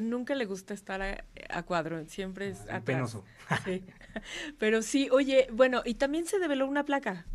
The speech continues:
Speaker 1: ¿no?
Speaker 2: Ah, claro, sí, también se develó la placa, eh, festejando los treinta años
Speaker 1: Ujú.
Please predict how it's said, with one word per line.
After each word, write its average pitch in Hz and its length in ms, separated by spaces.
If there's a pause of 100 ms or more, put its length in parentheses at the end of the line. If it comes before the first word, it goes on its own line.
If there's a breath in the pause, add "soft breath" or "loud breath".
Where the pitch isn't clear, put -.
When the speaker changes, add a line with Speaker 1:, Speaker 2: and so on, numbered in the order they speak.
(100)
Speaker 1:
¿no? 247 220 (180)
Speaker 2:
Ah, 156 200
claro, 165 300
sí, 147 180
también 143 260
se 143 100
develó 120 280
la 120 120
placa, 143 480 (480 loud breath)
eh, 107 580
festejando 123 500
los 110 200
treinta 127 460
años 147 460
Speaker 1:
Ujú. 185 180